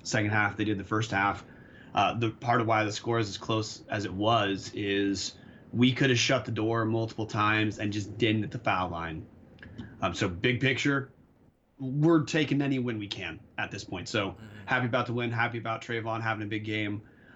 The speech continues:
Speaker 1: Uh, but Jacob Davison and Mason Peatling on Eastern both scored twenty-one points, almost made it a game.
Speaker 2: Yeah, I mean, it was super entertaining. I just, I, we've had a couple games now, like, with Montana, where we've been in the lead early,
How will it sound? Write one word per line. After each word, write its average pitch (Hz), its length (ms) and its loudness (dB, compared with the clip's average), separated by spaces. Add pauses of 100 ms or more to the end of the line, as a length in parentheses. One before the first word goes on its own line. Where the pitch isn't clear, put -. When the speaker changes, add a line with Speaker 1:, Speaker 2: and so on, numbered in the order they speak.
(120)
Speaker 1:
Uh, 101 120 4
but 101 160 -2
Jacob 120 300 0
Davison 113 600 0
and 113 220 2
Mason 110 360 0
Peatling 113 360 2
on 107 140 4
Eastern 110 420 2
both 107 200 0
scored 110 200 -2
twenty-one 110 420 4
points, 107 420 2 (200)
almost 143 540 4
made 120 140 4
it 107 80 0
a - 20 -4
game. 104 220 -8 (560)
Speaker 2:
Yeah, 123 220 -2 (300)
I 127 120 -6
mean, 151 180 -4
it 160 100 0
was 160 160 -2
super 147 300 -4
entertaining. 131 380 -2
I 143 80 0
just, 135 160 -8
I, 131 160 0 (1200)
we've 185 160 -4
had 247 160 0
a - 20 -8
couple 214 220 -2
games 170 300 -6
now, 151 180 0
like, 143 240 0
with 147 240 -6
Montana, 156 440 -4
where 107 140 -6
we've 110 280 -6 (160)
been 127 180 -4
in 135 100 -6
the 135 80 -6
lead 143 300 0
early, 147 420 0